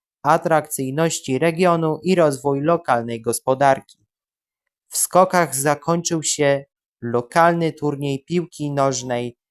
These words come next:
dla dzieci i młodzieży. W rywalizacji uczestniczyły drużyny z okolicznych szkół. Organizatorzy podkreślają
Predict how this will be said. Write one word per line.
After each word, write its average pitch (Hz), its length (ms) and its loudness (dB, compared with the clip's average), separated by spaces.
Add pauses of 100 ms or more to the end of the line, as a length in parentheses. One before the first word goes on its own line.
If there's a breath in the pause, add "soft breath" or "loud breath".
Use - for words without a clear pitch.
(120)
dla 165 240 2
dzieci 135 560 -6
i 127 60 -6
młodzieży. 139 640 -2 (440)
W - 20 -14
rywalizacji 147 800 2
uczestniczyły 147 920 -2
drużyny 139 520 -2
z - 260 -6
okolicznych 147 800 0
szkół. - 460 -2 (320)
Organizatorzy 147 920 0
podkreślają 147 920 -2